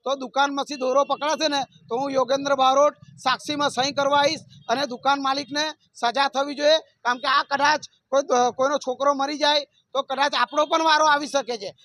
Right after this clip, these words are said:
આપણા ઘરના પરિવારનો પણ વારો આવી શકે છે. તો આ દોરો ચાઇનીઝ દોરો છે, એ ઘાતક છે, એના પર બેન્ડ છે.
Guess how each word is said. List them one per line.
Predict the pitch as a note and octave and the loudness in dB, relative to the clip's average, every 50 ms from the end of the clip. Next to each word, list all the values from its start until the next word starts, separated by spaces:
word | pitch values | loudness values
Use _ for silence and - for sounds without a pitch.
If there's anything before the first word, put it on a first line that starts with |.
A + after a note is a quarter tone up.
| _ _ - | _ _ -2
આપણા | A#3 A#3+ - D4 D4+ | -2 -2 0 0 -2
ઘરના | A#3+ A3+ B3 B3 C4+ D4 D4 | 0 0 -2 0 0 -2 -2
પરિવારનો | C4+ C4+ C4+ D4 D4 D4 D4 D4+ D4+ | -2 -2 -4 0 0 0 0 0 0
પણ | D4+ D#4 D#4 D4+ | 0 0 0 2
વારો | D4+ D4 D4 D4 | 2 2 2 4
આવી | C#4 C4+ C4+ C4 | 2 0 0 -4
શકે | - B3 B3 - A3+ G#3 | -10 -10 -10 -10 -10 -12
છે. | G3 F#3 - _ - _ _ - | -12 -14 -16 _ -20 _ _ -2
તો | B3 | 0
આ | B3 B3+ C4+ | 0 2 2
દોરો | C4 B3+ C4 C4+ C#4+ C#4+ | 2 2 2 2 2 2
ચાઇનીઝ | - C4+ A#3 A#3 B3+ C#4 C#4 | 0 -2 -4 -4 -4 -8 -8
દોરો | A3+ C#4+ C4+ C4+ C#4 C#4 | -4 -2 0 2 2 0
છે, | - C#4+ D4 D4+ C#4+ _ _ _ _ - A#3+ | 2 0 0 0 0 _ _ _ _ -2 -2
એ | C4+ | -2
ઘાતક | A#3+ G#3 G#3+ G#3 G#3 - C#4+ C#4 - | 0 2 0 0 2 0 -4 -4 -2
છે, | - D4 C#4+ D4+ D4 - _ _ _ - | 0 2 2 2 2 0 _ _ _ -8
એના | A#3 A#3+ C4 | -2 -2 -2
પર | - C4+ C4 C4 | 0 0 -2 -4
બેન્ડ | A3+ A#3+ B3+ C4+ C#4+ D4 | -2 -2 -2 -2 -2 -2
છે. | - - D4+ D4+ D4+ | -6 -2 2 2 2